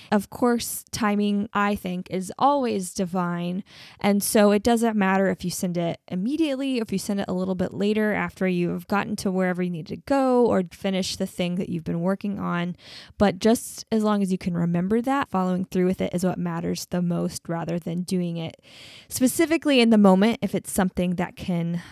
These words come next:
be followed through with later. So often for me, my intuition knows what I need in a moment. Usually, if you've learned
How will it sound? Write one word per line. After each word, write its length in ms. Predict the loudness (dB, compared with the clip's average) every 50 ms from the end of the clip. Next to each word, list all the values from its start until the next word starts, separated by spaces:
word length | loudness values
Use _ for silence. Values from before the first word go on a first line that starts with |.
| -8 -6
be 520 | -6 -4 -4 -4 -4 -4 -4 -6 -6 -6 -4
followed 320 | -4 -2 0 0 -2 -2 -4
through 220 | -4 -4 -2 -2
with 240 | -4 -6 -8 -10 _ -12
later. 440 | -10 -10 -10 -10 -12 -12 -14 -16 -16 _ _ _ _ _ _ _ _ _ _ _ _
So 280 | -4 2 4 4 6 6
often 460 | 4 4 2 2 0 0 -2 -2 -2
for 280 | -2 -2 2 4 6 6
me, 600 | 6 6 6 6 6 4 4 4 4 4 2 2 -2 -8 -18 -12 -6
my 920 | -4 -2 -2 -2 -2 -2 -2 -2 -2 -2 -2 0 0 0 0 0 -2 -4 -6 -8 -4
intuition 880 | -2 0 0 2 2 2 2 2 2 2 0 0 2 2 0 -2 -2 -2 0
knows 840 | 2 4 6 6 6 4 4 2 2 0 0 0 -2 -2 -6 -8 -8
what 240 | -4 0 2 2 2
I 120 | 2 2 2
need 320 | 2 2 2 0 0 0 0
in 120 | 0 0
a 60 | 0
moment. 560 | 2 2 2 0 0 -2 -4 -6 -6 -8 -10 -14 _ _
Usually, 880 | -10 -4 0 2 4 4 4 4 2 2 0 -2 -2 -2 -4 -2 -2 -2 -2
if 320 | -2 0 0 -2 -2 -2 -2
you've 420 | 0 2 2 2 0 0 -2 -4
learned 720 | -6 -6 -6 -4 -4 -2 0 0 0 0 0 -2 -2 -6